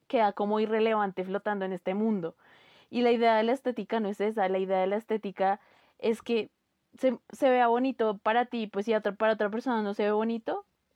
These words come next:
pues... Es, es algo triste, ¿no? Entonces, también la idea es, eh, pensar en la unificación de algo que se logre ver bonito para todo el mundo. Entonces, allí están las estrategias de mercadeo,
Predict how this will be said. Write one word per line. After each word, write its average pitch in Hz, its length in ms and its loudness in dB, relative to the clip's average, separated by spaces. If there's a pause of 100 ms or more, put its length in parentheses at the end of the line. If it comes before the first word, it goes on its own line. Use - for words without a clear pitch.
(400)
pues... 214 420 -2 (440)
Es, 214 260 -4
es 220 160 0
algo 214 240 2
triste, 226 420 -2
¿no? 214 160 -2
Entonces, 226 520 -4 (320)
también 262 260 2
la 226 80 2
idea 226 280 2
es, 226 180 -2
eh, 233 240 -2
pensar 240 400 2
en 233 200 0
la 240 180 0
unificación 247 880 -2 (200)
de 214 220 -2
algo 202 300 0
que 233 140 -4
se 226 160 0
logre 208 320 0
ver 196 140 2
bonito 196 380 -2
para 196 180 0
todo 196 160 0
el 175 120 0
mundo. 185 340 -6
Entonces, 185 380 -4
allí 208 220 -2
están 196 280 -2
las 196 100 -2
estrategias 220 640 -2
de 196 80 0
mercadeo, 202 680 0